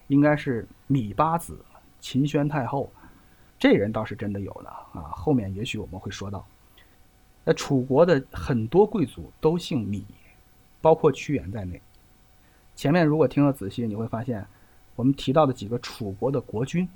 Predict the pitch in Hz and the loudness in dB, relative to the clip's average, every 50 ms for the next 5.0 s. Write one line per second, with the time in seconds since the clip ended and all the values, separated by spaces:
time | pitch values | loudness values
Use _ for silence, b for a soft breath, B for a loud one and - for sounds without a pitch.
0 | - _ - 156 147 151 143 156 131 104 85 - - _ _ _ - - - - | -16 _ 2 2 2 4 2 2 0 0 -4 -8 -12 _ _ _ -16 -14 -10 -8
1 | - 117 160 214 - - 92 87 71 - - b b b b b b b b _ | -4 -2 0 0 0 0 -2 -6 -10 -12 -16 b b b b b b b b _
2 | _ _ - - - 131 170 165 - - 104 117 - - _ _ _ _ _ _ | _ _ -12 -4 0 0 0 0 -2 -6 -6 -6 -6 -8 _ _ _ _ _ _
3 | _ _ _ _ - - - - 131 139 170 175 165 131 - 147 139 135 139 143 | _ _ _ _ -14 -10 -4 -2 0 0 0 0 -2 -4 -2 -2 -2 -2 -2 -6
4 | - _ _ _ - - - - 123 147 156 139 131 135 139 - 98 98 107 | -12 _ _ _ -16 -12 -4 0 2 2 2 2 0 -2 -2 -2 -6 -8 -8